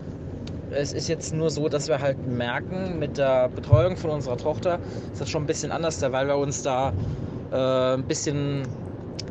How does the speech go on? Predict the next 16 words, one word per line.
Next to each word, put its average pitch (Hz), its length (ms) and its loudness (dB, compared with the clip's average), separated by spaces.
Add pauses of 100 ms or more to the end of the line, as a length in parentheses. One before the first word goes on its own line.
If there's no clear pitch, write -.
(220)
drum 147 160 -2
kümmern 165 240 0
müssen, 156 200 -2
wie 147 60 0
das 147 200 0
mit 151 140 0
der 143 120 4
Uhrzeit 143 400 -2
klappt, 139 360 -2
weil 127 140 2
sie 127 100 -6
zwar 131 300 0
in 131 80 -2
dieser 123 220 0 (220)
Kindernotbetreuung 170 1080 0
ist, - 280 -2